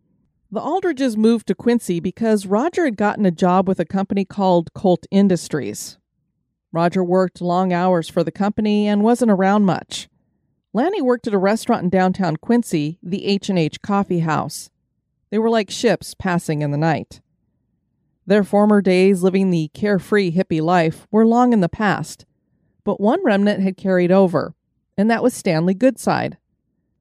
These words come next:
Lanny and Roger met Stanley at a John Denver concert in the early nineteen seventies. They became fast friends with common interests,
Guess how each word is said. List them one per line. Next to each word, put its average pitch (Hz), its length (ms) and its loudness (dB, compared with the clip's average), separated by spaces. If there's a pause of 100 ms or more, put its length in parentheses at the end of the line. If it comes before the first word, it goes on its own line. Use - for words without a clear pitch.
(140)
Lanny 330 260 -2
and 277 80 -2
Roger 208 320 2
met 202 200 -2
Stanley 196 400 0
at 175 40 0
a 160 60 0
John 175 320 0
Denver 185 320 0
concert 180 480 -2
in 202 100 2
the 202 80 -2
early 185 280 0
nineteen 170 420 -2
seventies. 175 680 -2 (520)
They 185 80 -2
became 220 440 0
fast 202 400 0
friends 214 400 2
with 185 120 -2
common 220 360 2
interests, - 520 -4